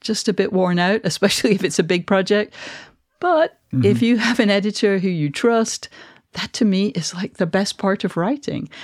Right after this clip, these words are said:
Speaker 1: And I have never understood those writers who make a big thing about, oh, they don't, they don't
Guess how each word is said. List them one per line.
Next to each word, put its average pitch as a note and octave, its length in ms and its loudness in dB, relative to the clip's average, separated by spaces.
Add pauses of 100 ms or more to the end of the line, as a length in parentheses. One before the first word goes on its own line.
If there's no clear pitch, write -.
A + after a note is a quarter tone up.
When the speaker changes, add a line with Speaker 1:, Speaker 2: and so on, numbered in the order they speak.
(140)
Speaker 1:
And G#3 140 2
I A#3+ 100 2
have B3 160 2
never D4+ 640 4
understood G3+ 540 0
those E3+ 240 0
writers D#3 460 0
who E3 120 2
make D#3 220 0
a D#3 60 -2
big A3+ 240 0
thing G#3 420 0
about, E3 240 -2
oh, G#3 200 -2
they F3+ 180 -4
don't, F#3 340 -6
they F3 120 -6
don't G#3+ 180 -4